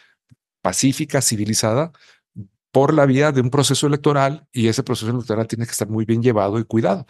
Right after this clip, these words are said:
Entonces, por eso es importante que los organismos electorales estén fuertes, que los organismos electorales se les pueda confiar, que demuestren su buena actuación, y yo creo que por eso es importante que sigan teniendo, no sigan dependiendo,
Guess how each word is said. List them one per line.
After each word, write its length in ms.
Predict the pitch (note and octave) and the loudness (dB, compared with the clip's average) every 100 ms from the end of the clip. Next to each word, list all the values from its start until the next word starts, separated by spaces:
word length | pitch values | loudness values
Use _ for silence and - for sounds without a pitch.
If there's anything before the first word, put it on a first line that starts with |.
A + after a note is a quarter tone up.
| - - - | -20 -20 -20
Entonces, 240 | - D3 | -4 0
por 140 | D3 C#3 | 4 4
eso 120 | D3 | 4
es 140 | D#3 | 2
importante 640 | E3+ E3 C#3 C#3+ C3+ - - | 0 0 0 2 0 -2 -2
que 120 | D3 | 0
los 220 | C3+ - | 0 0
organismos 460 | A#2+ A2 G#2+ C3 D3 | -2 0 -2 -2 -2
electorales 680 | C#3+ - A2+ G#2+ A2+ - _ | -4 -4 -2 -2 -2 -6 _
estén 340 | - - D#2+ | -12 -10 -10
fuertes, 560 | - B2 A#2+ C3 C#3+ - - - - | 2 2 2 -6 -8 -12 -20 -20 0
que 120 | C#3 | 2
los 120 | A#2+ | 2
organismos 380 | B2 B2+ C3+ D3+ | 2 2 2 -2
electorales 540 | B2 A#2+ A2 A#2 - - - _ - | -2 -2 0 0 -4 -8 -20 _ -6
se 160 | - | -4
les 140 | G2+ - | -4 0
pueda 240 | A#2 A#2 | 0 0
confiar, 680 | A2 F#2 - A2 B2 C3+ - _ - - | -4 -6 -2 2 2 0 -6 _ -20 -4
que 100 | G#2+ | 0
demuestren 640 | G#2+ G2 A2 A#2 B2+ B2 | 0 0 -2 -2 -2 -4
su 120 | A2+ | -4
buena 260 | G2+ A2 A2+ | -4 -2 -4
actuación, 580 | - G2+ A2+ A2+ C#3 _ - - - | -6 -6 -4 -4 -6 _ -20 -20 -6
y 140 | C3+ | 2
yo 160 | D3+ D3+ | 4 4
creo 260 | D#3+ D#3+ | 4 2
que 240 | D#3 D#3+ E3 | 2 -2 -2
por 220 | - C3 | -2 -2
eso 100 | C3+ | -2
es 80 | C#3+ | -4
importante 540 | C3+ B2 B2 B2 C#3+ | -2 -2 0 -2 -6
que 340 | C#3 B2+ A#2+ - - _ _ - | -2 -2 -2 -8 -20 _ _ -8
sigan 420 | - C3+ C#3+ C#3+ | -2 2 2 2
teniendo, 760 | C3 A#2+ C3 C3+ C#3+ C3+ C3 | 0 0 0 2 4 2 0
no 160 | B2 C3 | -2 -2
sigan 320 | - D#3 D#3 | 0 0 0
dependiendo, 800 | C#3+ C3+ A#2+ C3 C#3+ D3 B2 - | -2 -2 0 0 2 0 -2 -10